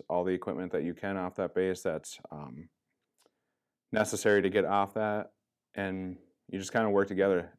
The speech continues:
Um, one of the best things about it was we were made up of mostly guard and a couple reservists, and then a couple active duty, and I think the benefit to being guard is you're able to adapt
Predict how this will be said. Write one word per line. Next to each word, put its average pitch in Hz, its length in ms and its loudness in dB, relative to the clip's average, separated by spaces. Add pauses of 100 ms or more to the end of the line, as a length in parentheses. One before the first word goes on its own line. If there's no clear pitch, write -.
(220)
Um, 80 480 -8 (480)
one 107 80 -2
of 107 60 2
the 104 120 4
best 104 180 6
things 98 280 -2 (100)
about 90 360 2
it 95 120 0
was 85 560 -4 (160)
we 92 140 -4
were 90 100 2
made 92 200 -2
up 90 200 -4
of 87 160 -2
mostly 92 360 -4
guard 92 500 2
and 82 420 -12 (160)
a 92 80 -4
couple 92 280 -4
reservists, 92 640 0 (520)
and 90 200 -6
then 80 160 -8
a 78 80 -12
couple 85 340 -4
active 82 280 -6
duty, 98 360 -4
and 82 320 -8 (460)
I 95 100 0
think 98 280 -2 (180)
the 101 80 -4
benefit 98 460 0
to - 80 -16
being 95 220 -2
guard 87 280 0
is 82 100 -6
you're 85 160 -2
able 82 220 -4
to 82 140 -6
adapt 80 440 -4